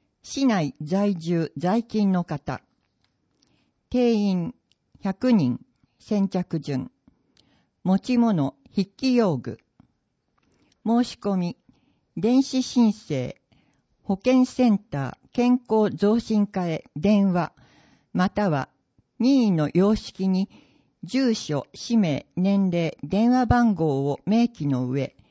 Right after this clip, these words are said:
健康増進課へファックス、または持参。二次元コードがあります。問い合わせ、健康増進課。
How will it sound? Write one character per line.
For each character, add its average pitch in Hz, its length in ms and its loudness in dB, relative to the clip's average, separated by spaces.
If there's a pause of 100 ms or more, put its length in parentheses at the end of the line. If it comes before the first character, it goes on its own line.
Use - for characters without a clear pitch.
(600)
健 247 200 2
康 233 420 0
増 202 240 2
進 208 300 0
課 180 220 -4
へ 160 260 -6
フ - 100 -4
ァ 226 100 0
ッ - 20 -18 (120)
ク - 80 -14
ス、 - 260 -8 (440)
ま 170 160 -2
た 220 220 -2
は 143 240 -4
持 147 160 -6
参。 131 340 -6 (1600)
二 190 120 0
次 233 140 -2
元 247 220 0
コ 240 160 -2
ー 202 40 -2
ド 156 140 -4
が 127 100 -8
あ 120 60 -8
り 120 100 -6
ま 120 160 -6
す。 - 240 -20 (1300)
問 240 260 0
い 220 60 0
合 202 120 0
わ 190 140 -2
せ、 - 340 -6 (180)
健 262 280 2
康 233 240 0
増 196 220 0
進 170 280 -4
課。 135 280 -12